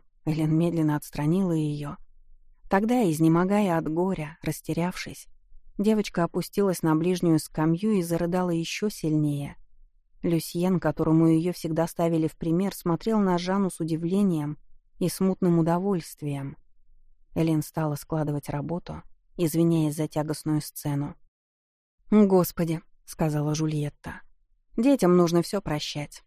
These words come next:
ведь у Жанны очень доброе сердце. Она так плакала, бедняжка, что уже с лихвой наказана». Элен подозвала Жанну, чтобы поцеловать ее,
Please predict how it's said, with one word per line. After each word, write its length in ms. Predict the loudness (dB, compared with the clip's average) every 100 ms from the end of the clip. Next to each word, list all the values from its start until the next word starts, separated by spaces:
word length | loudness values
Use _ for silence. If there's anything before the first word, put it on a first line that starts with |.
| _
ведь 260 | 0 2 2
у 40 | 2
Жанны 320 | 4 4 4
очень 400 | 2 0 0 2
доброе 380 | 2 0 -2 -4
сердце. 540 | -6 -8 -8 -12 -14 -16 -20 _
Она 240 | 2 4
так 220 | 4 0 0
плакала, 400 | 0 2 2 2
бедняжка, 520 | 2 2 0 -4 -6
что 200 | -2 -2
уже 160 | 0
с 120 | -2 -2
лихвой 420 | -4 -2 0 2
наказана». 640 | 2 0 -4 -2 -4 -6 -12 -20 -20 _ _ _ 0
Элен 300 | 2 4 4
подозвала 560 | 2 0 2 2 2 0
Жанну, 380 | 0 0 0
чтобы 320 | -2 -2 -2 -2
поцеловать 720 | -6 -4 -2 0 0 -4 -6
ее, 480 | -6 -6 -6 -8